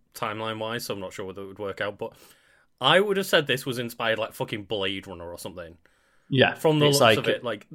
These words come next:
Speaker 1: just as you say, th-, this weird, creepy, grey dystopian universe.
Speaker 2: Yeah, if you'd have told me it would have been inspired by fairy tales and The Wizard of Oz, I'd be like,
Speaker 1: <laughs>
Speaker 2: "What?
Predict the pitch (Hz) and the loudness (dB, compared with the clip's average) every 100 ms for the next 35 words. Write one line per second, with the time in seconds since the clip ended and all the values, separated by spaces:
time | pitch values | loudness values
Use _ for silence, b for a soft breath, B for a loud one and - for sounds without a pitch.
0 | 139 - 143 151 143 135 143 120 117 120 | -10 -4 -2 0 0 0 -4 -2 -6 -4
1 | 135 135 123 123 127 - 127 120 120 127 | -4 -6 -8 -6 -6 -8 -10 -8 -8 -10
2 | 117 107 110 110 120 - 107 107 - 110 | -6 -2 -2 -4 -8 -6 -6 -8 -6 -6
3 | 107 107 110 127 135 143 - _ _ _ | -6 -8 -2 0 0 -2 -10 _ _ _
4 | _ _ - 107 90 135 131 139 127 127 | _ _ 0 2 4 4 4 4 4 4
5 | 104 113 110 113 113 - 107 110 104 - | 0 0 2 2 2 2 2 2 2 2
6 | - 110 113 120 120 107 110 110 104 110 | 2 2 4 2 2 4 4 4 2 2
7 | 107 104 107 107 98 113 - 135 123 117 | 2 2 2 0 2 2 2 2 4 4
8 | - - 110 156 226 | 2 -8 0 2 2